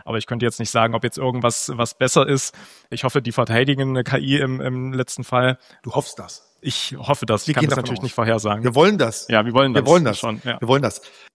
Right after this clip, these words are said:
Speaker 2: Ich würd so ein bisschen aufhören mit, dass jeder von euch vielleicht uns hier in Halle und den Leuten, die uns unter Kopfhörern am Smartphone zuhören, nochmal so einen Tipp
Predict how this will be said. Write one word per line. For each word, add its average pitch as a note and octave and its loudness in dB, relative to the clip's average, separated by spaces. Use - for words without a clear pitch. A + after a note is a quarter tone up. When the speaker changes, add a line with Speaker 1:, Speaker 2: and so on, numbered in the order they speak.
Speaker 2:
Ich D3+ -4
würd G#3+ 4
so B3+ 4
ein A#3 0
bisschen G3 2
aufhören G#3+ 2
mit, A3+ -4
dass F#3 2
jeder G#3 2
von G#3+ -2
euch F#3+ 0
vielleicht F3 -2
uns - -8
hier D3+ -2
in C3+ 0
Halle G3 2
und D3 -12
den D3 -6
Leuten, C#3+ -2
die C#3+ -6
uns C#3 -8
unter C3 -6
Kopfhörern D#3+ -2
am C3+ -6
Smartphone F3 -6
zuhören, D3+ -6
nochmal C#3+ -2
so C3+ 0
einen B2+ -6
Tipp - -8